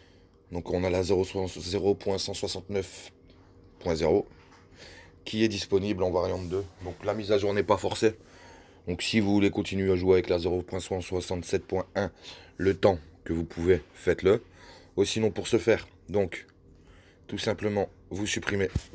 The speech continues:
Pokémon Go. Ok.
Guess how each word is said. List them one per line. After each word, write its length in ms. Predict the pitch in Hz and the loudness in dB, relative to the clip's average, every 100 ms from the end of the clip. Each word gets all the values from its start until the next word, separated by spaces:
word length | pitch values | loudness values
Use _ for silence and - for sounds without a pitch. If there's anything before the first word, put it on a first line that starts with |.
| - | 0
Pokémon 360 | 127 110 95 | 0 2 0
Go. 320 | 92 90 113 - - - - - _ - - - - - - _ _ - - | 2 4 4 2 -16 -20 -20 -20 _ -20 -20 -20 -20 -20 -20 _ _ -14 -6
Ok. 380 | 78 - - | -6 -4 -2